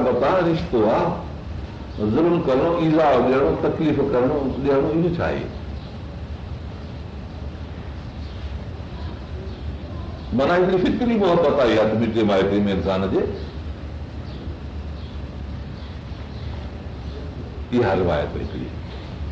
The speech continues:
معنيٰ، اها عام رواجي سڌي سنئي قرآن جي معنيٰ. پروگرام جي لحاظ سان جيڪو مٿيون پروگرام آهي، ان ۾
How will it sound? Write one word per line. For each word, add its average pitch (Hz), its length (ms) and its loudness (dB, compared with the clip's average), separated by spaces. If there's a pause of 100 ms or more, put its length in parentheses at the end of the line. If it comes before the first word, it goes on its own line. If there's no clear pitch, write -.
(140)
معنيٰ، 92 280 2
اها 90 380 2
عام 104 140 4
رواجي 92 500 4
سڌي 95 300 0
سنئي 90 180 0
قرآن 92 320 4
جي 80 60 0
معنيٰ. 85 280 2 (680)
پروگرام 113 460 4
جي 98 80 2
لحاظ 101 340 4
سان 101 140 2
جيڪو 92 160 2
مٿيون 101 320 2
پروگرام 87 440 2
آهي، 85 160 0 (580)
ان ۾ 95 120 2